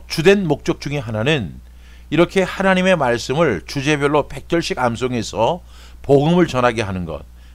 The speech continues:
매우 중요한, 어, 테필린 복음의 내용이라고 생각합니다. 여섯 번째로 말씀을 선포하는 가운데 기적과 역사를 체험하게 됩니다.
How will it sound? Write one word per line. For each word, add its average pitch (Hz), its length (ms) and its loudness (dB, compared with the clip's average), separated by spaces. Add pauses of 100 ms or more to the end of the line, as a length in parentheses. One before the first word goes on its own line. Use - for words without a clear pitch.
매우 127 300 0
중요한, 123 600 -2 (320)
어, 87 240 -6
테필린 131 400 -6
복음의 110 520 -2
내용이라고 101 540 -2
생각합니다. 95 640 -8 (1500)
여섯 170 220 4
번째로 151 580 0 (560)
말씀을 160 540 2
선포하는 147 540 -2
가운데 120 640 0 (420)
기적과 151 720 2
역사를 120 600 -2
체험하게 117 480 -2
됩니다. 82 500 -10